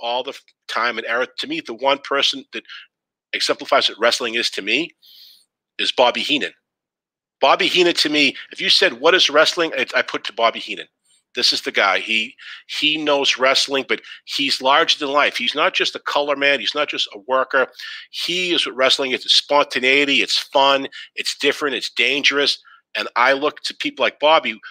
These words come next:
When, when I saw Bobby in the seventies and eighties up to the nineties, that was my favorite era, anything with to do with that era.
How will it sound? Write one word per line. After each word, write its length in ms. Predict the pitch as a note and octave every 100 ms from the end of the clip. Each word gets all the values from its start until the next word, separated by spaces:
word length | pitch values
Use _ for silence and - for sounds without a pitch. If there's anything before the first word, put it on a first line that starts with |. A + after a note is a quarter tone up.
| -
When, 120 | A2 A2+
when 120 | A#2
I 80 | C3
saw 240 | - E3+
Bobby 480 | C3+ D3+ E3+ E3+ C#3
in 60 | C#3+
the 80 | G#2
seventies 540 | - C#3+ C3+ B2+ -
and 80 | G#2
eighties 400 | C3+ D3+ C3+ A2+
up 100 | -
to 80 | B2
the 80 |
nineties, 340 | C#3 D3 B2 - - - _
that 200 | C3 D3
was 160 | E3 D3
my 140 | C#3
favorite 420 | A#2+ - B2 G2+ G2+ _ _ _ _ -
era, 260 | A2 F#2
anything 320 | A2 B2 - A#2
with 100 | A2
to 100 | G#2
do 140 | A#2+
with 160 | G#2+ G2
that 160 | G#2+
era. 220 | A2+ G#2